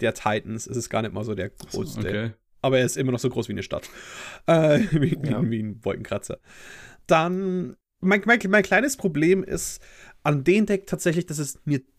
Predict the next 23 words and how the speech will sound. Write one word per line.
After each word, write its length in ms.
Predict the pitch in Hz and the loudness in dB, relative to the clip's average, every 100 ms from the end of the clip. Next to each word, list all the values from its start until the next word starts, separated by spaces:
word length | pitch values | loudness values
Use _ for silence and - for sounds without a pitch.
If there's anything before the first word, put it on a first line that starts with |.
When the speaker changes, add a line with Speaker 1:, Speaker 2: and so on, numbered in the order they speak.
| _ | _
Speaker 1:
das 280 | 170 180 - | 2 2 0
von 140 | 175 | 0
den 100 | 151 | 2
ganzen 380 | 139 143 139 147 | 0 -2 -2 -4
ist, 160 | 135 127 | -4 -6
das 120 | - | -2
mir 140 | 135 | 0
am 140 | 117 120 | 0 -2
wenigsten 440 | 113 117 - 107 | -2 -4 -6 -10
gefällt. 540 | - - 101 104 - - | -10 -10 -10 -10 -12 -12
Und 380 | 120 120 117 - _ _ _ _ _ | -6 -4 -6 -12 _ _ _ _ _
das 180 | 156 - | -2 0
liegt 200 | 233 - | 0 2
gar 180 | 170 | 4
nicht 160 | 247 - | 4 0
so 180 | - 196 | 0 2
an 120 | 180 | 2
einer 200 | 165 - | 0 0
einzelnen 640 | 143 185 185 - 160 151 135 | 2 2 2 0 2 2 0
Mechanik. 600 | 127 127 120 123 104 - | -2 0 0 0 -4 -8
Es 120 | - | -6
sind 180 | 143 135 | -4 -4
so 400 | - 147 135 | 0 2 4